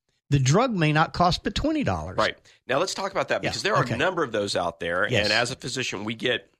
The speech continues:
Speaker 2: people will ship us a box of cards and a little
Speaker 1: Right.
Speaker 2: plastic thing that you can put in the front desk and
Speaker 1: Yep.
Speaker 2: say, you know, "Let your patients take this." GoodRx is one, one company
Speaker 1: Yeah,
Speaker 2: that comes
Speaker 1: yeah,
Speaker 2: to mind, like
Speaker 1: yep.
Speaker 2: you just said.
Speaker 1: Mm-hmm.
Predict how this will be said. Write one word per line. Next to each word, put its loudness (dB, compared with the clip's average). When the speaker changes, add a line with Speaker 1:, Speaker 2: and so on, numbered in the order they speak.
Speaker 2:
people -6
will -4
ship -4
us -6
a -4
box -4
of -16
cards -8
and -2
a 0
little 0
Speaker 1:
Right. -12
Speaker 2:
plastic -4
thing -2
that -4
you -10
can -12
put -8
in -10
the -8
front -8
desk -4
and -8
Speaker 1:
Yep. 2
Speaker 2:
say, 2
you -4
know, -2
"Let -4
your -6
patients -6
take -4
this." -8
GoodRx 0
is -8
one, -6
one -8
company -2
Speaker 1:
Yeah, -10
Speaker 2:
that -4
comes 0
Speaker 1:
yeah, 0
Speaker 2:
to -10
mind, -4
like -4
Speaker 1:
yep. 0
Speaker 2:
you -12
just -6
said. 0
Speaker 1:
Mm-hmm. -4